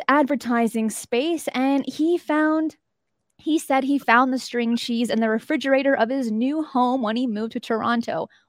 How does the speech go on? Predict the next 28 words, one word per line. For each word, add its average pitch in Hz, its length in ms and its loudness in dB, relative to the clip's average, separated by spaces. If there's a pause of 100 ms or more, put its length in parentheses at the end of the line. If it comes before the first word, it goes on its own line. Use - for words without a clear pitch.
Well, 175 140 -8
that 262 280 -6
sounds 165 480 -8
fantastic. 160 880 -6 (360)
So 302 260 6
he 330 440 -2
told 208 580 0
Global 269 500 0
News 220 520 -2
he 285 240 -2
regularly 294 600 -4
trades 226 640 -4
items 208 500 -2
on 202 300 -4
resale 196 800 0
websites 208 680 -2
and 302 280 -2 (360)
he 320 180 -2
decided 320 420 -2
he 302 100 -2
would 311 140 -4
try 285 260 0
to 294 60 -2
do 262 120 -2
the 254 120 -2
same 269 400 2
with 277 180 2
this 247 480 -2